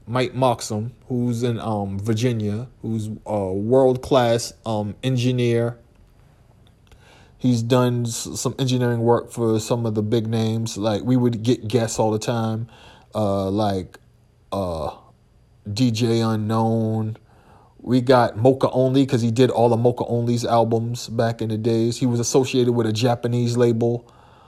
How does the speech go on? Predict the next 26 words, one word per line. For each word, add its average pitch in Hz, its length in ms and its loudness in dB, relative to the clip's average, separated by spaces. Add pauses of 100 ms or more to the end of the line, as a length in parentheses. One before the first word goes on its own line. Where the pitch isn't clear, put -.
(320)
um, 101 520 -4 (1500)
that 120 180 0
I 110 120 -2
can't - 360 -8
think 127 200 -6
of 113 100 -4
the 104 80 -4
name 110 600 -6
right 110 320 -2
this 110 200 -8
minute. 117 280 -4
I'm 113 80 -2
gonna 107 280 0
actually 95 240 -8
Google 107 320 -2
it. 110 120 -2 (1120)
But 107 420 2 (760)
we 139 380 4
did 147 480 6
the 143 120 6
radio 135 440 6
show, 82 440 -4 (480)
and 123 240 -2
people 135 300 2
liked 107 320 4
it. 87 160 -10